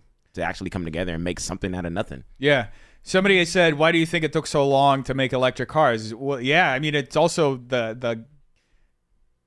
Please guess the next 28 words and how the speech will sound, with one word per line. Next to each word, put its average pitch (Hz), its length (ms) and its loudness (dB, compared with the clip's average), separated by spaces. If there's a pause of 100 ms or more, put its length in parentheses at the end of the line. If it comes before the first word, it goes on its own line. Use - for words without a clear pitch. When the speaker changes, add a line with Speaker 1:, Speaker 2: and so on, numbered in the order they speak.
(120)
Speaker 2:
oil 180 260 6
lobby 131 380 0
is 127 240 -10
so 175 240 0
incredibly 165 440 -2
powerful. 127 540 -2
They 123 140 -4
probably 135 520 -2
did 120 220 -8
everything 147 420 -4
in 131 60 -8
their 123 80 -6
power 120 340 -2
to 110 60 -6
prevent 123 380 -6
it. 113 180 -8
And 131 160 -8
then 151 100 0
Speaker 1:
Exactly. 147 540 2
Speaker 2:
the 165 140 0
only 214 160 4
reason 202 300 0
why 170 160 4
it 143 80 -2
happened 165 360 -2
now 151 380 2
is 143 160 -6
because 139 580 0